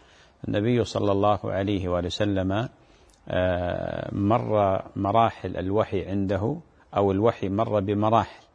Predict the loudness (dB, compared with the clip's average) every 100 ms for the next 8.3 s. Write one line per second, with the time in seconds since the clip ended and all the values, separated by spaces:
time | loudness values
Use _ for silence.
0 | _ _ _ -10 -6 -2 0 -2 0 -2
1 | -2 -4 -8 -10 -6 -2 0 4 2 2
2 | -2 0 2 0 -2 -6 -6 -4 -2 0
3 | 2 0 -2 -10 _ _ -20 _ -6 -2
4 | 0 0 -2 -2 0 0 0 0 -2 -2
5 | -4 -4 0 2 2 0 -2 -10 _ _
6 | _ _ -20 _ _ -2 2 4 4 2
7 | 0 -4 -6 -2 2 2 0 -4 -4 -4
8 | -6 -10